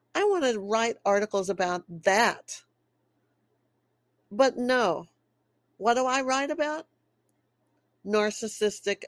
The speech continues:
abuse recovery. What is the narcissist? What did they do to people?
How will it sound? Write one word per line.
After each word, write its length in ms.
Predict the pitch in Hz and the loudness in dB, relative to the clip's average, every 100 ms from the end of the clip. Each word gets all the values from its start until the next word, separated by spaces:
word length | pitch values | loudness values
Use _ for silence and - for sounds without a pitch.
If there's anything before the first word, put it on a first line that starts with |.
| - | -4
abuse 840 | 202 175 190 185 175 - - - _ _ - | -4 -2 0 0 0 -6 -14 -16 _ _ -6
recovery. 920 | 196 190 - 185 165 151 139 - _ _ _ _ _ _ _ _ _ _ _ _ _ _ _ | -4 -4 -6 -6 -4 -6 -8 -12 _ _ _ _ _ _ _ _ _ _ _ _ _ _ _
What 180 | 214 214 | 2 4
is 220 | 214 - | 2 0
the 120 | 220 | -2
narcissist? 1000 | 196 175 175 175 165 170 147 - - - _ _ _ _ _ _ | -2 -4 -6 -12 -12 -12 -12 -14 -20 -20 _ _ _ _ _ _
What 200 | - 214 | 0 2
did 160 | 208 214 | 2 2
they 160 | 214 196 | 0 0
do 300 | - 185 175 | -2 -2 -2
to 80 | 170 | -6
people? 720 | - 160 151 135 - - | -10 -10 -8 -10 -10 -14